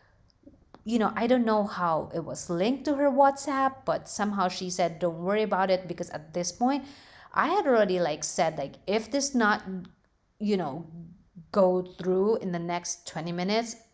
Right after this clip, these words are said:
I'm leaving. I'm turning around and I'm taking a flight back to Italy." And the reason why I'm able to say that is because, like, flying within Europe is actually cheaper,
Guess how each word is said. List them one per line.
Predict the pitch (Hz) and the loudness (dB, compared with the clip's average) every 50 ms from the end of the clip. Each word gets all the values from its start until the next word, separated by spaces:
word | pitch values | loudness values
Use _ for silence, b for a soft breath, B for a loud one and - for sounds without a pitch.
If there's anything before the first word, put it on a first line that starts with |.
| _ _ - | _ _ 0
I'm | 208 240 254 254 | 2 2 4 4
leaving. | 233 202 175 185 185 160 - - - - - - | 4 4 4 2 0 0 -2 -8 -14 -18 -14 -6
I'm | - 185 196 220 202 208 | -4 -2 -2 -2 -4 -6
turning | - - 180 175 180 214 226 240 | -6 -6 -4 -4 -2 -2 0 0
around | 247 247 262 262 269 269 269 254 - | 2 2 4 4 4 2 2 0 -2
and | - 175 170 | -4 -4 -6
I'm | 156 160 156 - | -6 -8 -12 -14
taking | - - 214 175 190 196 190 | -10 -6 -6 -4 -2 -2 -4
a | 180 | -4
flight | 180 - 180 160 156 156 - - | -4 -4 -2 -2 -2 -4 -6 -4
back | - 160 151 151 - | -4 -4 -4 -4 -10
to | - - - | -14 -12 -12
Italy." | - - - - 101 98 - - B B B B B B B B B B B B B B B B B - | -12 -12 -12 -14 -16 -18 -20 -20 B B B B B B B B B B B B B B B B B -4
And | - 185 180 175 170 165 - - - - _ _ - | -2 0 0 0 -2 -6 -10 -16 -20 -20 _ _ -8
the | 175 208 196 | -2 -2 0
reason | 214 240 247 294 311 | 2 2 4 4 4
why | 320 320 | 2 2
I'm | 320 294 214 - - - - _ _ _ _ _ _ _ _ _ _ - 120 - - _ - | 2 0 0 -2 -4 -10 -20 _ _ _ _ _ _ _ _ _ _ -20 -20 -20 -16 _ -2
able | 196 196 190 196 202 | 0 0 2 0 -2
to | 202 196 | -4 -4
say | - - 214 214 | -6 -4 -4 -2
that | 208 220 214 208 208 202 - - - - | 0 0 0 0 0 -2 -4 -6 -10 -6
is | 190 185 170 | -6 -4 -4
because, | 180 180 - 185 170 175 | -4 -4 -4 -4 -4 -4
like, | 160 143 - - - - | -6 -8 -10 -12 -16 -14
flying | - - 190 180 180 196 214 214 214 214 196 | -4 2 2 2 2 2 -2 -2 -4 -4 -2
within | 190 185 185 147 147 170 | -2 -2 -4 -6 -6 -6
Europe | 180 175 175 180 185 196 190 190 - | -4 -2 0 2 2 2 0 0 -4
is | - 151 147 | -8 -6 -6
actually | 139 160 156 - 180 165 156 | -6 -6 -8 -10 -10 -12 -12
cheaper, | 160 - - - 143 147 156 170 160 - - - _ _ _ _ _ _ _ _ _ - 233 233 226 220 240 240 - - | -12 -12 -12 -12 -10 -8 -10 -10 -10 -14 -20 -20 _ _ _ _ _ _ _ _ _ 0 2 2 2 0 -2 -6 -12 -16